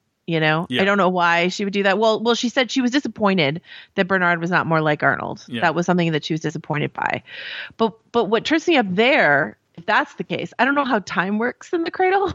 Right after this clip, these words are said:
Speaker 1: <laughs>
Speaker 2: Right.
Speaker 1: Uh, but what tri-, <laughs> like, that, it drives you crazy. There's, like, no rules. It's like, time can flow however you want.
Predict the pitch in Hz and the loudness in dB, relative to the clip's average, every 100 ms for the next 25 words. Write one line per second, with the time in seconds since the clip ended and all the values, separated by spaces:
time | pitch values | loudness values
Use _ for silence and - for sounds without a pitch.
0 | - - 120 123 117 - _ _ _ - | -10 -8 0 0 0 -6 _ _ _ -20
1 | - - - - _ - 247 233 214 214 | -20 -20 -20 -20 _ 0 2 4 4 4
2 | 196 226 247 247 - 294 269 - - 392 | 2 2 2 0 -2 -2 -2 -4 2 2
3 | - _ _ _ - 403 440 - 339 - | 2 _ _ _ -8 -2 -2 0 0 0
4 | - - 453 440 554 539 294 339 359 370 | -10 -6 -2 2 2 0 0 0 0 0
5 | 392 339 311 311 269 277 302 294 302 294 | 0 0 0 0 -2 0 0 2 0 2
6 | 247 - 226 214 294 254 302 311 277 302 | 0 0 -2 0 2 2 0 0 2 2
7 | 302 302 277 269 | 2 0 2 0